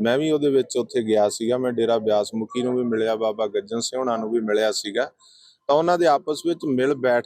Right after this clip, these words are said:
ਕੇ ਹੀ ਜਿਹੜੀ ਗੱਲਬਾਤ ਸੀ ਸਾਰੀ, ਉਹ ਜਿਹੜੀ ਆ, ਉਹ ਦੂਰ ਹੋਈ ਸੀ। ਜਿਹੜਾ ਸਿੱਖ ਆ, ਉਹ ਕਿਸੇ ਡੇਰੇ ਦਾ ਪੁਜਾਰੀ ਨਹੀਂ ਆ।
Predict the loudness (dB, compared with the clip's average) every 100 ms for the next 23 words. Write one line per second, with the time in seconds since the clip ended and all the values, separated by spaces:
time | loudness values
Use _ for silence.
0 | 0 2 2 0 0 0 0 0 0 0
1 | -2 -2 -4 -2 -2 -2 -2 -4 -2 -2
2 | -2 -4 -8 -4 -2 -2 -4 -10 -8 -10
3 | _ _ _ -4 0 0 0 0 -4 -4
4 | -6 -6 -6 -2 -2 0 -2 -2 -4 -4
5 | -4 -4 -4 -8 -8 -8